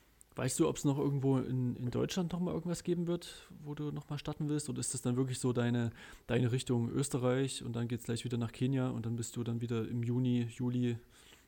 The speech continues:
eigentlich schon wieder nur, nur am Trainieren und in der Höhe?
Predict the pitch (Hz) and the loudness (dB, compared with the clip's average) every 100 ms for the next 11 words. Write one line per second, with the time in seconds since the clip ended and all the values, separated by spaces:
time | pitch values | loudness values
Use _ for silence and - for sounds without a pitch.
0 | - 120 117 117 123 120 117 117 120 117 | -8 -6 -4 -4 -4 -2 -2 0 -2 -4
1 | - - 120 113 113 - 117 123 120 113 | -10 -10 -8 -6 -8 -4 -2 -2 -2 -4
2 | 113 117 110 127 117 | -6 -4 -4 -2 -4